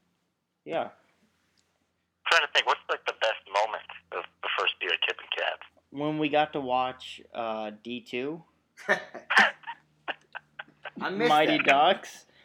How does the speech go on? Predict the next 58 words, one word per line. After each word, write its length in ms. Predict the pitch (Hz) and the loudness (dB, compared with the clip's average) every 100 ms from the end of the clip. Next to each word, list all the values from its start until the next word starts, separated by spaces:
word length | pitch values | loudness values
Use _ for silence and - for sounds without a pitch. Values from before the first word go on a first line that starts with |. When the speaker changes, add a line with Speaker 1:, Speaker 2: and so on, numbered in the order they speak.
| _ | _
Speaker 1:
We 120 | 175 | -4
need 100 | 240 | 4
to 80 | 349 | 4
bring 160 | 165 220 | 8 8
Speaker 2:
I 40 | |
don't 140 | 370 196 | 10 10
Speaker 1:
that 20 | |
Speaker 2:
know. 60 | 185 | 10
Speaker 1:
back. 240 | - - | 8 8
Speaker 2:
I 40 | |
think 120 | 202 202 | 4 0
it, 100 | - | 4
I 120 | 170 233 | 4 6
think 140 | 262 | 2
it 60 | 190 156 | 2 2
may 80 | |
have 120 | 143 127 | 2 2
been 120 | 131 | 2
when 100 | 123 | 2
we 60 | 117 | 4
had 120 | 113 104 120 | 4 4 4
Harry 160 | 113 101 - | 2 0 -2
Carey 240 | 147 113 90 | 0 0 -2
come 100 | - 85 | -4 -4
on. 180 | 82 135 | -4 0
Speaker 1:
Oh, 180 | 139 | 2
Harry 260 | 131 143 135 | 2 2 0
Carey 260 | 127 123 113 | -2 -2 -2
was 160 | 113 | -8
pretty 220 | - 117 | -10 -10
good. 260 | 110 107 98 _ _ | -8 -10 -12 _ _
Speaker 3:
Harry 120 | 117 113 | -8 -6
Speaker 1:
And 120 | 123 | -2
the 40 | |
Speaker 3:
Carey. 100 | 120 | 6
Speaker 2:
Harry 140 | 139 135 | 6 6
Speaker 1:
Cake 80 | 131 | 4
Speaker 2:
Carey 220 | 123 - | 4 4
was 80 | 113 | 0
Speaker 1:
Pops. 100 | - | 0
Speaker 2:
great, 220 | 135 123 | 2 2
and 160 | 123 143 | 2 4
that, 140 | 170 - | 4 4
that 220 | 143 180 226 - | 6 8 6 4
also 640 | - 170 196 - 127 117 110 | 4 4 2 0 0 0 -2
in 80 | 127 117 - | -8 -6 0
turn 360 | 175 160 123 110 _ - | 6 8 8 2 _ 2
caused 300 | 120 107 - - | 6 6 2 0
Kimmy 180 | 151 139 | 0 0
to 60 | 98 - | -4 0
come 120 | 98 - | 0 2
back 200 | 90 - | 0 0
on. 220 | - - - _ _ _ _ _ _ _ _ _ _ _ - | -2 -2 -4 _ _ _ _ _ _ _ _ _ _ _ -12
Speaker 1:
Cake 240 | - 196 - | -8 -6 -4
Pops. 380 | 107 - - - | -6 -6 -10 -2
Speaker 2:
'Cause 100 | 110 - - | -2 -4 2
we 80 | 131 | 6
asked 260 | 131 120 | 8 6